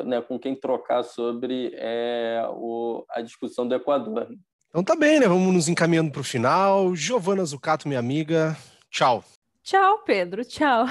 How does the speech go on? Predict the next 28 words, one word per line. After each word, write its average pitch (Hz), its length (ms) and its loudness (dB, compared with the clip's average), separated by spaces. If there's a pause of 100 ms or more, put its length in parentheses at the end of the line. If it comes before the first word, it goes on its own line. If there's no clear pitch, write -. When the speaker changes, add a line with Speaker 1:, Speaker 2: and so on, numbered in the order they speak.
(300)
Speaker 3:
<laughs> 269 880 -2
Obrigada, 214 560 2
Diogo, 220 560 -2
obrigada, 196 480 -4
Daniel. 190 520 -4
Eu 190 80 -6
acho 180 220 -8
que - 80 -20
foi 208 100 -8
muito 208 260 -12
bom 208 440 -6
e 196 140 -6
é 185 240 0
muito 214 460 -10
legal 214 400 -2
ver 196 240 -6
que 185 100 -8
a 196 60 -6
gente 190 320 -12
tem 190 380 -8 (440)
tão 202 160 -6
próximo 202 380 -6
da 202 160 -4
gente, 185 440 -12
né, 185 140 -6
pessoas 190 340 -14
que - 100 -14
são 190 400 -8